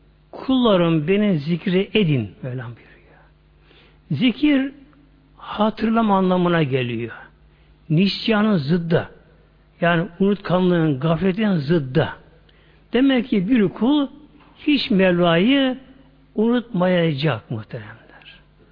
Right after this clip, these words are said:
Unutmayacak bir kul Mevla'yı. O yarattı bizi. O bizi yönet-, yönlendiriyor.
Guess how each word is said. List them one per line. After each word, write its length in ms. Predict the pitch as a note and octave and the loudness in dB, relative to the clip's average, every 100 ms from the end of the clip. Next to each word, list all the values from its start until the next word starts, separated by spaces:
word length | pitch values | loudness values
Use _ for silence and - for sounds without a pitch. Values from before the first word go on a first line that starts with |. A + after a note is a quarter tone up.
| - | -2
Unutmayacak 720 | E3+ D#3+ D3+ C3 A2+ A#2+ - _ - | 0 0 -2 -4 -4 -8 -16 _ -8
bir 160 | D3 C3+ | -6 -4
kul 140 | E3 | -4
Mevla'yı. 500 | C#3 C3 B2 A#2 A#2+ - - _ _ _ _ _ _ | -2 -4 -6 -10 -16 -20 -20 _ _ _ _ _ _
O 140 | A3 A3+ | 0 2
yarattı 600 | F#3 E3 D3 - F3 B2 | 2 2 -2 -2 -2 -2
bizi. 300 | A2+ B2+ B2 - _ _ _ _ - | -6 -12 -16 -20 _ _ _ _ -2
O 180 | B3+ A#3+ | 0 2
bizi 220 | A3 G#3 | 2 0
yönet-, 500 | E3+ F3+ G3 F#3 E3+ | 0 2 2 0 0
yönlendiriyor. 1000 | E3+ E3+ E3 D3+ C3 D3+ F#3+ C4 C4+ | 2 2 2 2 0 2 2 2 0